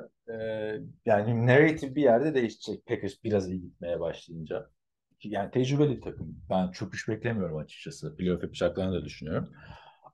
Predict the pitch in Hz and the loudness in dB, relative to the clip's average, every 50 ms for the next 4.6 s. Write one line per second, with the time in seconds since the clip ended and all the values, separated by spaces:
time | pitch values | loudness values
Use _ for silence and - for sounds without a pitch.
0 | _ - 151 175 165 139 147 170 147 127 117 113 131 139 139 - 208 190 190 - | _ 8 8 10 10 10 8 6 6 2 -2 -2 -2 0 6 8 10 10 10 10
1 | 156 135 147 156 151 147 147 156 151 151 147 135 143 165 160 - - - 160 156 | 8 8 8 8 8 8 6 6 6 6 4 4 2 0 -2 -4 -4 0 2 4
2 | 165 156 131 120 110 104 98 87 90 87 85 85 90 95 113 107 101 98 95 87 | 4 4 2 2 2 2 2 2 0 -2 -4 -4 -2 2 4 4 4 4 2 -2
3 | - 92 92 87 82 87 107 135 - - - - 113 107 110 113 110 107 - 117 | 0 2 2 2 2 2 0 0 -2 -4 -6 -8 -6 -4 0 0 0 0 -2 -4
4 | 110 - - 117 117 107 98 - - 127 156 | -6 -4 -4 -6 -4 -4 -4 -4 -6 -8 -8